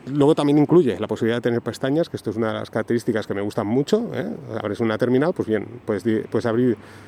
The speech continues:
multitud de pestañas, renombrarlas,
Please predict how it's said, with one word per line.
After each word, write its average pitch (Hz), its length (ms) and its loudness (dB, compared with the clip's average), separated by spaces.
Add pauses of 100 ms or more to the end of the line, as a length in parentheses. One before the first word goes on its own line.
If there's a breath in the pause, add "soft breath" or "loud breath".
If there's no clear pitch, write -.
(140 loud breath)
multitud 117 340 4
de 120 100 6
pestañas, 147 880 2
renombrarlas, 127 1040 0